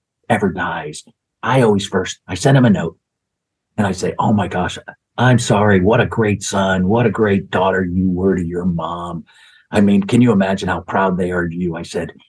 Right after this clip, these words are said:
I said, "I'm so sorry you're, that this," I said, "I've lost my mom and dad. I know how this feels and I'm so sorry." Then I say, "But, dot, dot, dot, it's a great day in heaven." <laughs>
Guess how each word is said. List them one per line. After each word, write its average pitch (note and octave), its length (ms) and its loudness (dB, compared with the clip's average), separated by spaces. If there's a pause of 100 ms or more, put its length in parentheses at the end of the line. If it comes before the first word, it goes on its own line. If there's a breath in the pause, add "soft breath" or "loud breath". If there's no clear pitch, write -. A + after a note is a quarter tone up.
(200 soft breath)
I G2 80 0
said, F#2+ 180 -2
"I'm F2+ 80 -2
so - 160 2
sorry G#2+ 320 2
you're, G2+ 260 2
that - 220 -2
this," G2+ 320 0
I F#2 80 -2
said, F2 200 -2
"I've F#2+ 180 0
lost G2+ 240 2
my G2 100 4
mom F#2+ 240 2
and F2 80 0
dad. E2+ 180 -6
I F2 80 -6
know G2 160 0
how G2 140 0
this F#2 180 -4
feels F2 320 -4
and E2 80 -8
I'm D#2 100 -10
so G2+ 200 0
sorry." C#2 400 -6 (580)
Then C3 220 2
I A2+ 100 2
say, - 340 -10 (340)
"But, - 520 -4 (840)
dot, A2 200 -2
dot, F#2 180 -4
dot, F#2 200 -8 (500)
it's C#3 200 2
a C#3+ 80 4
great A2+ 320 2
day A#2 200 4
in A2 80 2
heaven." A2+ 420 0
<laughs> - 60 -20